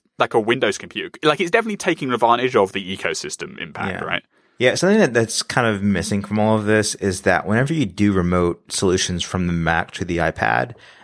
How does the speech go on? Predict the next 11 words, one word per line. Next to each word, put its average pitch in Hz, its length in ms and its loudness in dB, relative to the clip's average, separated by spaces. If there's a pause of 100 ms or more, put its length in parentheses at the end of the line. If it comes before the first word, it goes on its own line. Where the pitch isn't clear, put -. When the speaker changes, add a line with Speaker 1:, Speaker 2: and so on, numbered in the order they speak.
Speaker 2:
um, 92 400 -2
like, 107 160 -6
if 101 100 -6
you're 123 120 2
using 107 280 2
a, 95 140 2
a 90 100 0
great 101 240 2
app 98 120 2
like 90 120 -4
Screens, 98 720 -2